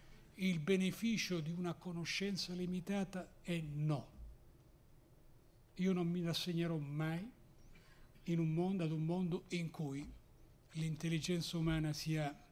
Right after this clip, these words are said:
tra virgolette, una variabile della intelligenza artificiale. Questo è il cuore delle questioni che abbiamo di fronte,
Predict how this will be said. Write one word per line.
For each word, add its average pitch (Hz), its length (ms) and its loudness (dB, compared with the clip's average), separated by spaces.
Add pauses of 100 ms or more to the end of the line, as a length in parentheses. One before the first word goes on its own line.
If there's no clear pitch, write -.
(340)
tra 160 220 -2
virgolette, 151 800 -2
una 160 300 0
variabile 147 800 0
della 147 360 -4
intelligenza 143 880 -6
artificiale. 120 800 -14 (1400)
Questo 180 320 0
è 185 160 2 (120)
il 185 280 0 (140)
cuore 208 580 0
delle 156 300 0
questioni 170 560 0
che - 80 -6
abbiamo 151 400 -2
di 160 100 0
fronte, 214 640 -2